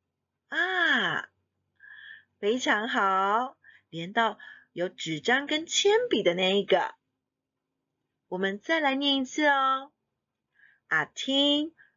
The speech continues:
用染笔写字。那么阿枪呢？他正在做什么？哦，他用剪刀在剪纸，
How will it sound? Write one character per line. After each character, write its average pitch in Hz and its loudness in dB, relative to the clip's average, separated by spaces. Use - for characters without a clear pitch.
用 156 -12
染 294 -2
笔 330 0
写 151 -2
字。 165 -2
那 285 -8
么 277 0
阿 226 2
枪 320 0
呢？ 285 4
他 233 -8
正 269 -6
在 262 2
做 269 4
什 202 0
么？ 160 0
哦， 214 -16
他 233 2
用 269 4
剪 165 6
刀 226 2
在 277 2
剪 226 2
纸， 214 4